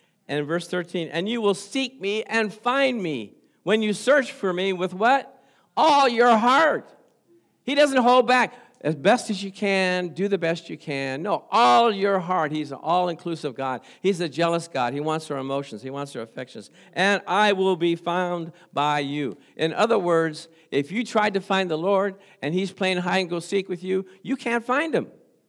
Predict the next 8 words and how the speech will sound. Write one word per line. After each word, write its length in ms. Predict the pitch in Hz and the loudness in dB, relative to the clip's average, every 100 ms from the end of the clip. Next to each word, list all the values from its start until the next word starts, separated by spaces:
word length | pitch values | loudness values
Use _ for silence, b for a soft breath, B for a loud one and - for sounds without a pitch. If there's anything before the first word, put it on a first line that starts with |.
| _ _ _ _ _ _ _ _ _ | _ _ _ _ _ _ _ _ _
He 220 | _ 247 247 | _ 0 2
has 380 | 226 208 - | 0 -2 -4
to, 260 | - 156 160 B B | -4 -4 -4 B B
<laughs> 200 | - - | -8 -2
like 180 | 180 - | -2 -4
Patricia, 580 | 180 214 190 - 139 139 B B - | -6 -4 -6 -6 -8 -10 B B -2
was 220 | 147 143 | -2 -2
praying, 680 | - - 208 233 214 139 | -12 -2 2 4 4 2